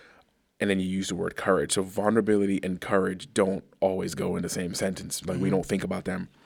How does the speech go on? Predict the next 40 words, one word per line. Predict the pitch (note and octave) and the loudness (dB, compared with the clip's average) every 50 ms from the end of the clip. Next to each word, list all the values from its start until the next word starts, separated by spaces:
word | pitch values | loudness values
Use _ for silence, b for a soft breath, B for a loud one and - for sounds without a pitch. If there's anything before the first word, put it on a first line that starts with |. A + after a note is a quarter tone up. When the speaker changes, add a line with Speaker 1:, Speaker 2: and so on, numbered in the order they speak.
| B B B B B B B B B B B B B B B _ | B B B B B B B B B B B B B B B _
Speaker 1:
in | G#2+ G2 | 0 2
the | F#2+ | 2
same | - - G2 G2 G2 | 4 2 2 2 4
way. | G2 G2 G2 F2+ | 6 6 4 4
And | F2+ G2+ | 2 0
I | G2 G2 | -2 -2
started | - - C#3+ D3+ - - | 4 4 4 4 4 0
to | G#2 | -2
think | - A2+ A2+ A2+ | 0 0 0 2
about | G#2+ G2+ G2+ - F#2 | 0 -2 -2 -4 -4
the | - | -2
article | - G2 G#2 G#2 G2+ - G#2+ G2+ | -2 0 -2 0 2 2 2 2
in | G2 G2 | 2 0
which | G2 G2 - | -2 -4 -4
she | - G2 | -4 -4
was | G2 | -4
saying | - - G2 G2 G2 F#2+ F#2+ | -2 -2 -2 -2 -2 -2 -2
in | F#2+ G2 F#2+ F#2 - | -4 -4 -4 -6 -4
different | F#2+ G2 - - F#2+ F#2 | -6 -4 -2 -2 -4 -2
times | - G2+ G2 G2 G2 | -2 0 0 0 0
where | G2 G2 G2 G2 G2 F#2+ B B B B B B B B B B B _ | -2 -2 -2 -2 -2 -4 B B B B B B B B B B B _
I | - F#2+ G2 G2 G#2 A2 | 0 0 2 4 4 4
have | A2 A2 G#2+ G2+ G2 G2+ - | 4 2 -2 -4 -4 -6 -4
been | - G2+ G2 G2 G2 F#2+ F#2+ F#2+ F#2+ G2 G2 b b b b b b b b b | -2 -2 0 0 -2 -4 -6 -8 -10 -14 -18 b b b b b b b b b
transparent | - - - G2 G2+ G2+ - - - G2 G2 G2 G2 - - | -10 -6 -2 -2 -2 -2 -2 -2 0 0 0 0 -2 -2 -4
or | G2 G2 F#2+ | -2 -2 -2
vulnerable, | F#2 F#2 F#2+ F#2+ F#2+ F#2+ G2 G2 F#2 F2+ F#2 F#2 F#2+ F#2+ F#2+ - | -2 -2 -4 -4 -4 -2 -2 -2 -4 -4 -4 -6 -6 -6 -6 -8
especially | - - - - _ G#2 G#2 G2+ - - G2 F#2 F#2+ F#2+ F#2 F#2+ - b b b b b b b b b - | -8 -6 -6 -4 _ -4 -4 -4 -6 -6 -4 -4 -4 -6 -8 -10 -14 b b b b b b b b b -6
through | - - G#2 | 0 0 0
preaching | - - G2+ G2 G2 - G2 G2 - - | 0 0 -2 -2 0 0 -4 -4 -4 -4
on | F2+ F2+ F2+ | -4 -4 -4
a | F2+ F2+ | -4 -4
stage, | - - F#2 F2+ F2+ - | -4 -4 -4 -4 -2 -2
which | G2 F#2 G2 | -4 -4 -2
is | F#2+ F#2+ | -4 -6
a | - | -6
very, | - F#2 E2 - F#2+ F#2+ F#2+ F#2+ G2 F#2+ - _ _ _ _ | -8 -6 -2 -2 0 0 0 -4 -4 -6 -8 _ _ _ _
very | F2 F#2 F#2 - F#2+ F#2 F2+ E2+ - | -14 -10 -4 -2 -2 -2 -2 -4 -6
scary | - - - E2 - - - | -6 -6 -6 -6 -6 -6 -6
process | - - - - - - - - - - - | -4 -4 -4 -4 -6 -8 -8 -8 -10 -10 -12